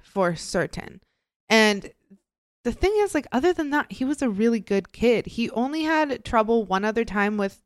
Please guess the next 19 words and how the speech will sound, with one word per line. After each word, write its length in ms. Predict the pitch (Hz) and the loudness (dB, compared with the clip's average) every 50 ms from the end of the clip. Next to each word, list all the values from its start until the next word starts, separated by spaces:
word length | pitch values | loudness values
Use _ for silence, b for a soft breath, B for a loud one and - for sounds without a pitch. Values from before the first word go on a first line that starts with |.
| _ _ _ | _ _ _
the 60 | 233 - | -2 0
police. 520 | - 285 226 180 156 170 - - - - _ _ _ _ _ _ _ _ _ - | 2 0 0 0 -2 -4 -4 -6 -10 -16 _ _ _ _ _ _ _ _ _ 0
Granted, 320 | 233 226 233 233 254 - - | 2 2 4 4 2 2 4
it 180 | - 214 - | 2 2 4
was 380 | - 214 214 214 202 - - - - _ _ _ _ _ _ _ _ _ | 4 4 4 2 2 -2 -8 -16 -18 _ _ _ _ _ _ _ _ _
icky, 420 | - 214 202 - - 180 165 190 208 | -2 -2 -2 -2 -4 -4 -4 -4 -4
and 160 | - 185 185 | -4 -4 -4
I'll 80 | 175 185 | -4 -4
talk 200 | - - 208 196 | -4 -4 -6 -2
about 180 | 185 190 185 - | 0 0 0 0
it 40 | |
in 40 | 170 | -2
a 40 | 165 | -6
second. 420 | - - - - - - 180 185 - | -8 -8 -8 -8 -8 -8 -10 -8 -2
But 140 | - 202 185 | -2 -2 0
before 380 | - 214 - - 269 285 294 285 | 0 -2 0 2 6 6 8 8
I 200 | 269 233 214 220 | 8 6 4 4
do 180 | 190 214 202 185 | 2 -2 -2 -2
that, 280 | 175 160 180 190 - | -2 -2 -2 -4 -6